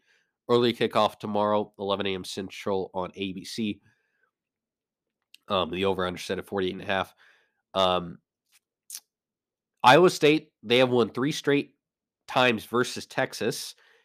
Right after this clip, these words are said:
And actually, Iowa State's three losses this year, they have all come on the last possession of the game. Um, so they could, Iowa State could easily be undefeated. Um, so their record's a little bit deceiving.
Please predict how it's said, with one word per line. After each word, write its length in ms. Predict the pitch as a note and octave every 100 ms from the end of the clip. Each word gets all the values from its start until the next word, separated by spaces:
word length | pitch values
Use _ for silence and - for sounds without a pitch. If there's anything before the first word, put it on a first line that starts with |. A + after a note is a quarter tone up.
| _
And 120 | A2+
actually, 360 | A#2 C3+ - C#3
Iowa 240 | A#2+ C3
State's 520 | A#2+ - B2+ A#2 - -
three 220 | A#2 C3
losses 400 | B2+ A#2 B2 C#3
this 240 | - C#3 -
year, 160 | D3
they 120 | B2+ A2
have 120 | G2+
all 240 | A2 A2+
come 380 | A2+ - A2+ A2+
on 380 | - G2+ G2 F#2+
the 60 | G2
last 380 | G2+ A2 -
possession 440 | - F#2 G#2 - G#2+
of 80 | F#2
the 60 |
game. 400 | F2+ G2 A2+ A#2+ _ _ _ _ _ -
Um, 320 | F2+ E2 D#2+ _ _ _ _
so 500 | - - F#2+ F2 E2+ F#2+
they 140 | A2+
could, 200 | A#2 C3+ -
Iowa 240 | A#2 C#3+ A2+
State 220 | A#2+ A2
could 140 | G#2+
easily 480 | G#2 A#2 G2 F#2+ F#2+
be 260 | G2 G2 -
undefeated. 720 | F#2 F2+ - G2 F#2 - - _ _ _ _ _ _
Um, 360 | F2 D#2 D#2 - _ _ _ _ _ _ _ _ _ _ _
so 300 | - G2 F#2
their 160 | F#2 F#2+
record's 360 | G2+ - F#2+
a 60 | F#2+
little 260 | G2+ G#2
bit 160 | G2 F2+
deceiving. 540 | F2 - B2+ B2+ C3